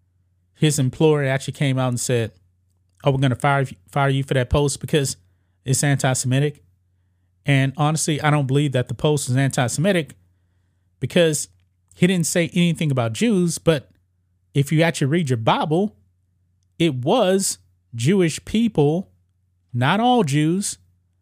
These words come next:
mainly like the Pharisees, they wanted blood. But however,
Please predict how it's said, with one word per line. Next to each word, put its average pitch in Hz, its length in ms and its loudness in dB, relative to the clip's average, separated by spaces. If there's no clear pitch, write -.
mainly 165 340 2
like 175 200 0
the 165 80 -6
Pharisees, 175 800 0
they 143 220 4
wanted 156 460 0
blood. 143 380 2
But 127 120 0
however, 190 580 2